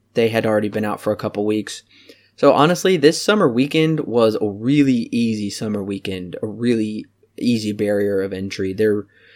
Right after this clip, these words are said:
you know, people had already seen Star Trek and Indiana Jones, and I don't know how people really felt about Gremlins. Uh, it seems a little more of a, I, that's a little more of a seasonal film coming out in the summer is kind of an odd choice.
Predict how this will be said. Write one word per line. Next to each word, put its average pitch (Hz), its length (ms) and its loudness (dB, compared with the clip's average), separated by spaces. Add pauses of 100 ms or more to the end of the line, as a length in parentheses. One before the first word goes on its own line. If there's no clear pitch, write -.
(300)
you 127 120 4
know, 110 100 6
people 160 280 6
had 147 100 10
already 143 180 8
seen 135 240 2
Star 123 300 4
Trek 117 400 2
and 110 100 0
Indiana 110 360 0
Jones, 101 840 -6
and 95 340 -10
I 101 120 -6
don't 104 220 -2
know 101 220 -2
how 101 280 -4 (180)
people 101 240 -2
really 104 180 0
felt 117 300 2
about 98 300 -4 (100)
Gremlins. 147 1300 4
Uh, 98 280 -2
it - 120 -10 (340)
seems 127 280 -4
a - 40 -4
little 120 140 4
more 113 240 2
of 104 100 0
a, 98 320 0 (840)
I, - 340 -4
that's 190 300 2
a 214 60 6
little 143 240 6
more 131 180 4
of 120 60 2
a 110 40 0
seasonal 147 500 0
film 151 440 0
coming 143 260 0
out 135 120 -2
in - 60 -4
the 113 60 -4
summer 131 360 -2
is 120 120 -4
kind 117 200 -6
of 110 80 -6
an 110 80 -2
odd 107 260 -8
choice. 113 520 -6